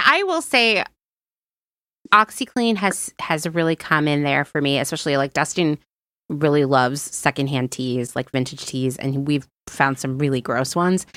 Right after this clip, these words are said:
And in many, not all, of course, situations, a soak in OxiClean has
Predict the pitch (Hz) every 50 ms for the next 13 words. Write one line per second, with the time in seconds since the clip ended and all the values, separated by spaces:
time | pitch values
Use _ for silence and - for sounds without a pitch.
0 | - - _ _ _ _ - 175 180 180 175 175 175 175 175 175 170 170 180 196
1 | 190 175 151 131 147 170 180 185 175 180 196 185 - 190 180 165 156 147 143 -
2 | - 143 127 101 - - - 151 139 - - 143 135 135 - - 123 123 135 135
3 | - - _ _ _ _ _ _ _ _ _ - 175 - - - 165 170 - 185
4 | - - 143 147 - - 165 - - - 170 165 156 147 139 - 151 143 143 143
5 | 139 -